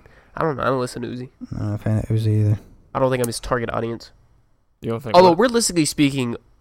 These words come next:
Speaker 1: I'm not really the target audience of any of the music I listen to.
Speaker 3: No, you're not.
Speaker 1: Yeah.
Speaker 3: It's okay, though. But I feel like Lil Uzi now, he's been, like,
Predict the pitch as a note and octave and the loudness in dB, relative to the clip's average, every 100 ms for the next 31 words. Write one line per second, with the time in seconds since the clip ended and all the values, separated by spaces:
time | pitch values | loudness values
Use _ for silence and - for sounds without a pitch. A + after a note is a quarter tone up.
0 | _ F3 B3+ C4 F3 C3 A#2+ D3 B2+ A#2 | _ 0 4 4 6 2 2 2 2 4
1 | A#2+ B2 A#2 G#2+ B2+ A#2+ A#2+ A#2 A#2+ A#2+ | 2 0 -4 -4 -2 -2 -4 -4 -2 -2
2 | A#2+ B2+ A#2 B2 B2 - - _ _ _ | -4 -8 -10 -10 -10 -16 -20 _ _ _
3 | _ G#2 B2+ B2+ C3 - - - - _ | _ -4 -4 -2 -4 -6 -14 -20 -20 _
4 | _ _ _ _ _ _ _ _ _ _ | _ _ _ _ _ _ _ _ _ _
5 | _ A2+ A#2 A#2 A2 - - - _ - | _ -2 0 0 -4 -12 -20 -20 _ -18
6 | - - G#2 F#2+ C#3 - _ _ _ _ | -16 -16 -16 -16 -18 -20 _ _ _ _
7 | _ _ _ _ _ _ _ G#2 G2 A#2 | _ _ _ _ _ _ _ 0 0 0
8 | B2+ B2 A2 A#2+ A2+ A#2+ G#2+ A2 G#2+ G#2 | 0 0 2 0 0 -2 -6 -8 -6 -6
9 | G#2+ G2 G#2+ G2 F#2 | -8 -12 -14 -12 -14